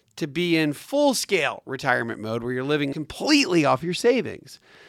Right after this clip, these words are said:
If you're a really, really early retiree, you may want to enter into this gray zone period so you can take maybe a little less than the full four or five percent that is the well-established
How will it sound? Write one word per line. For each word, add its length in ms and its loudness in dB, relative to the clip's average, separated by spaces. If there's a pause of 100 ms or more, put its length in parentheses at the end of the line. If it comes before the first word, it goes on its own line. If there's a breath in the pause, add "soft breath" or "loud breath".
(140 soft breath)
If 160 0
you're 160 6
a 100 4
really, 360 8
really 340 8
early 240 4
retiree, 840 2 (340 soft breath)
you 80 -8
may 160 2
want 160 4
to 160 -4
enter 260 4
into 360 2
this 400 -2 (120)
gray 380 4
zone 320 2
period 340 -2
so 120 0
you 80 -2
can 160 -8
take 400 -4
maybe 220 -8
a 60 -4
little 200 -4
less 500 2 (100)
than 440 6 (240 loud breath)
the 120 -2
full 220 2
four 300 -2
or 40 -4
five 400 2
percent 560 -2 (440 soft breath)
that 180 -4
is 180 -4
the 360 -2
well-established 1500 0